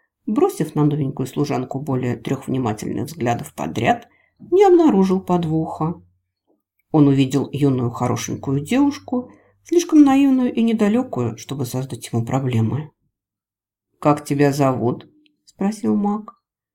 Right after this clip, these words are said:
Ручка с зажатой тряпкой застыла в воздухе, так и не стерев пыль с перил на парадной лестнице.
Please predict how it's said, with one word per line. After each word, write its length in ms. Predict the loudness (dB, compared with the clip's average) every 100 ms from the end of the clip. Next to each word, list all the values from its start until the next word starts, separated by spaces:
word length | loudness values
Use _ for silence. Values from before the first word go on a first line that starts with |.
| _ -6
Ручка 500 | 0 0 0 -4 -4 -6
с 100 | -2
зажатой 480 | 0 2 0 -2
тряпкой 560 | -2 -4 -4 -2 -2 -2
застыла 560 | -2 -2 -2 -2 0 0
в 140 | -2
воздухе, 460 | -4 -4 -6 -8 -8
так 260 | -8 -8 -4
и 40 |
не 120 | -6
стерев 440 | -6 -6 -6 -6 -4
пыль 180 | -4 -4
с 60 |
перил 340 | -4 -6 -2 -4
на 100 | -4
парадной 420 | -4 -4 -2 -2
лестнице. 760 | -4 -8 -12 -14 -14 -12 -14